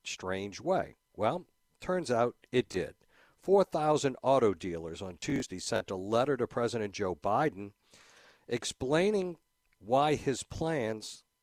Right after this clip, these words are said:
not working, and they are unworkable, and they're putting them at financial risk. And here to talk to us about is Diana Furchtgott Roth, Director of the Center for Energy, Climate, and Environment,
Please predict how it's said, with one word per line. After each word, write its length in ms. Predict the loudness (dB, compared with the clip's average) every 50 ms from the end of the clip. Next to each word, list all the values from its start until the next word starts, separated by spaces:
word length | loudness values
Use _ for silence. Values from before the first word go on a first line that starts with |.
| _ _ _ _ _ _ _
not 220 | -6 -4 -4 -2
working, 380 | -2 -4 -4 -4 -6 -12 -18 -20 -20 _ _ _ _ _ -12
and 140 | -8 -4
they 100 | -2 -2
are 140 | -2 -2 -2 -2
unworkable, 800 | 0 0 0 0 0 -2 -2 -2 -4 -8 -8 -6 -6 -6 -8 _ _ _ _ _ _ _ _ _ _
and 160 | -8 -4 0
they're 100 | 0 0
putting 520 | 0 -2 -2 -2 0 0 0 -2 -4 -4 -2
them 480 | 0 2 2 2 0 -2 -4 -8 -14 -18 _ _ -6
at 180 | -6 -6 -6 _ _ _ _ -4
financial 600 | -2 -2 -2 -2 -2 -4 -4 -6 -8 -10 -12 -8
risk. 420 | -2 0 2 2 2 0 -6 -10
And 100 | -12 -10
here 140 | -8 -8 -8
to 60 | -8 -8
talk 260 | -4 -2 -2 -2 -2
to 140 | -4 -6 -6
us 100 | -6 -8
about 240 | -6 -4 -4 -2 -2
is 160 | -4 -6 -6
Diana 500 | -6 -4 -4 -4 -2 -2 -2 -2 -4 -6
Furchtgott 600 | -6 -4 -4 -4 -4 -4 -6 -6 -6 -6 -6 -6 -8 -10
Roth, 460 | -2 2 4 4 6 4 2 0 0
Director 440 | 0 2 2 2 0 0 -4 -8 -8
of 100 | -8 -8
the 60 | -10
Center 320 | -8 -8 -6 -6 -6 -6
for 160 | -8 -10 -12 -8 -6
Energy, 400 | -4 -2 -2 -2 -4 -4 -6 -8
Climate, 460 | -8 -8 -4 -2 -2 -2 -2 -2 -4
and 360 | -4 -6 -10 _ _ -20 -16 -14
Environment, 680 | -14 -14 -8 -4 -2 0 2 2 0 0 -2 -4 -6